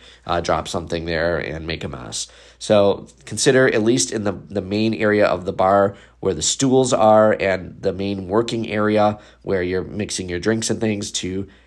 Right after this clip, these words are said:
have some sort of hard surface flooring there. You can also go with a, a stained concrete or polished concrete, acid wash, any of those type of things too,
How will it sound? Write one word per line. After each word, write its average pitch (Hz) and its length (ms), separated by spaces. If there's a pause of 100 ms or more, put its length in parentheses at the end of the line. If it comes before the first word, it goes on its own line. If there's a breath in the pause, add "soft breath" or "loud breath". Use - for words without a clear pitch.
(160 soft breath)
have 90 200
some 95 120
sort 90 160
of 85 80
hard 85 180
surface 85 300
flooring 82 400
there. 73 280 (520 soft breath)
You 147 60
can 135 100
also 135 200
go 120 240
with 110 520
a, 90 400 (280 loud breath)
a 85 160
stained 104 500
concrete 120 880
or 92 260
polished 113 440
concrete, 107 800
acid 104 360
wash, 101 400
any 107 160
of 107 80
those 107 160
type 101 200
of 98 100
things 98 280
too, 147 380